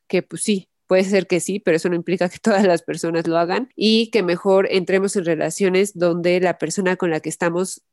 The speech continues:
pues, es alguien que nos gusta tal como es, porque no tenemos que ir por la vida ni reeducando, eh, hombres, ni cambiando personas, ¿no? Eso me parece, pues, muy difícil y hasta cierto punto creo que no está bien. Entonces eso,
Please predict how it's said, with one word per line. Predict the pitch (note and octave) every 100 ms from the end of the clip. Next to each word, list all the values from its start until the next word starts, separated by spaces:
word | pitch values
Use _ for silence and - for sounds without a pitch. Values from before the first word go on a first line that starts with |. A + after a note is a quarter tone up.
| _
pues, | F3+ F3+
es | F3
alguien | F#3 E3+ F3+
que | F3+ D#3 D#3
nos | E3+ E3+ E3
gusta | F#3 - F3
tal | E3 E3+
como | F3 F3 D#3+
es, | G#3 -
porque | - - G#3
no | G#3
tenemos | A3+ G#3+ G#3+ -
que | G3+
ir | F#3+
por | F#3+
la | F#3
vida | E3+ F3+ F#3
ni | E3+ F3+
reeducando, | F3 F3 E3 - F#3+ G3 G#3 G#3 G#3+ -
eh, | E3+ E3
hombres, | G3 G#3 B3 F4+ A#4 - - _ _
ni | F#3 G3 F#3+ G#3 A#3+ B3 _ _ _ _
cambiando | F#3+ F3 G3+ A3 A#3+
personas, | F3+ D#3 F3+ D#3 D#3
¿no? | F3+
Eso | G3 G#3
me | F#3+
parece, | - D3 D#3+ F#3 E3+ D#3+ G3 - _
pues, | F3 F3
muy | G3
difícil | G#3 G3 G#3 G3+ A#3 A3+
y | - E3
hasta | E3+ F3+
cierto | E3+ F#3 F3+ F3
punto | F3+ F3+ F#3+ F3+
creo | - E3+
que | E3
no | C3
está | C3+ - -
bien. | - - _
Entonces | G3 F#3+ G3 G3 E3+
eso, | -